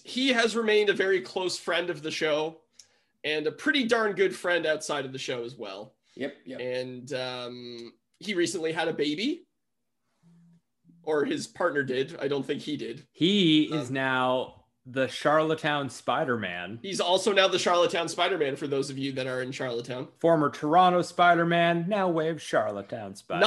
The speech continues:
Speaker 1: Not Peter Parkour, though.
Speaker 2: No, not
Speaker 1: Because
Speaker 2: Peter Parkour.
Speaker 1: Yeah, he's a bad person, apparently.
Speaker 2: Screw that guy.
Speaker 1: Yeah. Um, so, uh, as you might expect, the man is a professional wrestler.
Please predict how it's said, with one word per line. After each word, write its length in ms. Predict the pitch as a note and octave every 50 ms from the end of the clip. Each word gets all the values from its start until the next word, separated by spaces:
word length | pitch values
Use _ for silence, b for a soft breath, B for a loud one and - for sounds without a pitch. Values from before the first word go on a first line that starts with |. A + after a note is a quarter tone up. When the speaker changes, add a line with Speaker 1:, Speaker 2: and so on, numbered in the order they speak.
| B3+ D4 D4
Speaker 1:
Not 80 | - -
Peter 280 | - C#4+ C4 C#4 C4
Parkour, 600 | - - C4 B3 A#3+ A3+ - B3 A3+ A3 F3+ D3+
though. 300 | C#3+ C#3+ C3+ C3 B2 A#2+
Speaker 2:
No, 240 | B2 C3+ C3+ C3 B2 B2
not 180 | C#3+ D#3+ D#3+ D#3+
Speaker 1:
Because 100 | D#3 G#3+
Speaker 2:
Peter 140 | G3+ F#3+ -
Parkour. 680 | - E3+ D#3+ D3 - - D#3+ D3+ C#3 B2+ A2+ G#2 - - - _ _ _ _ -
Speaker 1:
Yeah, 480 | D#3 D#3 D#3 D3+ C#3+ C3+ A#2+ A#2 - - -
he's 240 | - - A3 A3+ G#3+
a 40 | A3+
bad 320 | D#3 G#3 F#3+ F3+ F3+ D3+
person, 360 | - F#3 D#3+ C#3+ C#3+ C#3+ B2+ B2
apparently. 520 | G#2 A#2 C3 A#2 A2 A2 A#2 A2 G#2 A2
Speaker 2:
Screw 200 | - - F#3 F#3 F3
that 200 | E3+ D#3 C#3 -
guy. 380 | C#3+ C#3 B2 A#2 A2 G#2+ - - _ _ - - -
Speaker 1:
Yeah. 460 | D#3 D#3+ D#3+ D3+ C#3+ B2+ B2 B2 B2 b b b b b b b b b b b - -
Um, 440 | F#3 G3+ G3+ G3+ G3+ G3+ G3+ G3 - _ _ _ -
so, 500 | - - E4+ D#4+ D4+ C4 B3 B3 - - -
uh, 580 | A#3 A#3 A3+ A3+ A3+ A3+ A3+ A3 A3 G#3+ G#3+ G#3 G3+ - - _ _ _ _ _ _ _ _ _ _ _ _ _ _ _ -
as 160 | D4+ E4+ G#4
you 60 | F4 E4
might 140 | D#4 B3+
expect, 720 | F#3+ - - - - A2+ A2+ E3+ - - - - - - _ _ _ _ _ _ _
the 120 | E3+ G3+
man 160 | G#3 G3+ G3+
is 140 | G3 F#3 F#3+
a 20 | E3
professional 540 | - F#3+ E3+ - G3 E3 D3+ - D#3+ C#3+
wrestler. 580 | B2+ B2 A#2 - - A2+ F#2+ D#2 A#2+ C3 -